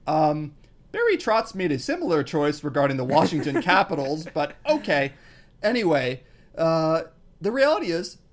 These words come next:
Speaker 1: I think the Islanders really, really wanted this one. I think the Leafs didn't care that much.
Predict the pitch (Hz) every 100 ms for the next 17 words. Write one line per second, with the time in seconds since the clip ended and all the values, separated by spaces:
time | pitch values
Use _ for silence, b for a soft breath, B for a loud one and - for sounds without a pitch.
0 | - 165 160 254 220 165 147 156 160 165
1 | - 127 175 185 165 165 139 131 135 120
2 | 123 - 120 110 131 - - - 147 165
3 | 156 165 156 185 - - - _ - -
4 | - _ - 277 269 262 208 190 156 127
5 | 107 98 - -